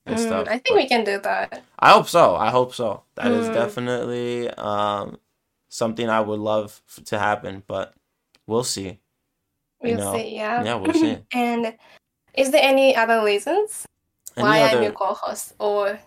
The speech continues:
Speaker 1: any
Speaker 2: it's
Speaker 1: other
Speaker 2: just
Speaker 1: reasons?
Speaker 2: I was
Speaker 1: I'm,
Speaker 2: your fan?
Speaker 1: um, uh, no, no, no. Wait, you're <laughs>
Speaker 2: <laughs>
Speaker 1: Uh,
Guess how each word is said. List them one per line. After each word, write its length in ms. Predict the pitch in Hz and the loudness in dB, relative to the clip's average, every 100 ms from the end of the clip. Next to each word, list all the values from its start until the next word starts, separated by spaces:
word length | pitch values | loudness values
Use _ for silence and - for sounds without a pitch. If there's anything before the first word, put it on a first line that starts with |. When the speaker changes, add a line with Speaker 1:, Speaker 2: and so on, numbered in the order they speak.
| _ _ _ | _ _ _
Speaker 1:
any 160 | - 151 | 0 2
Speaker 2:
it's 60 | 131 | 4
Speaker 1:
other 120 | 127 | 4
Speaker 2:
just 140 | 123 | 4
Speaker 1:
reasons? 180 | 98 - | -2 -4
Speaker 2:
I 100 | 190 | -2
was 160 | 196 202 | 2 4
Speaker 1:
I'm, 160 | 131 - | 4 4
Speaker 2:
your 160 | 202 190 | -4 -6
fan? 460 | - - - 220 247 | -6 -6 -2 2 8
Speaker 1:
um, 840 | 139 135 131 123 123 123 107 117 - | 10 10 10 8 8 6 2 -4 4
uh, 420 | 143 135 131 123 | 8 10 10 8
no, 160 | 139 196 | 4 6
no, 180 | 175 120 | 6 6
no. 120 | 95 | 4
Wait, 180 | 123 113 | 4 4
you're 100 | 110 - - _ - | 2 -6 -16 _ 2
<laughs> 180 | - - _ _ _ _ 311 302 285 | 2 2 _ _ _ _ -20 -18 -8
Speaker 2:
<laughs> 640 | 247 320 311 - 277 - - | -4 -2 -2 -4 -18 -6 4
Speaker 1:
Uh, 1000 | 139 147 147 143 139 135 135 131 120 | 8 10 10 10 10 8 6 4 0